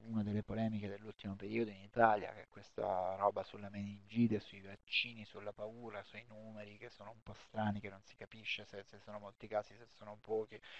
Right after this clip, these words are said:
se il vaccino funziona o meno, insomma, ehm, è un dibattito,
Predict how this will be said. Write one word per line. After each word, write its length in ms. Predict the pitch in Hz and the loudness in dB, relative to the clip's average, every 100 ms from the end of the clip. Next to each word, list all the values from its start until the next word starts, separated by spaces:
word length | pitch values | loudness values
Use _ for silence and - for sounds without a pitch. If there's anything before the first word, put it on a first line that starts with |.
| - | 0
se 140 | - | 4
il 60 | 101 | 4
vaccino 340 | 98 - 110 | 2 0 0
funziona 420 | 101 107 - 101 | 0 -4 -2 0
o 60 | 101 | 0
meno, 380 | 101 104 107 104 | 4 8 8 6
insomma, 260 | - 113 - - - | 4 4 4 0 -6
ehm, 840 | - 110 107 110 107 107 104 - - - - - | 6 10 12 12 10 4 2 -4 -14 -18 -20 -16
è 280 | - - 139 | -12 0 2
un 200 | 135 131 | 6 8
dibattito, 840 | 120 101 92 - - 135 165 175 | 10 12 12 8 6 6 8 6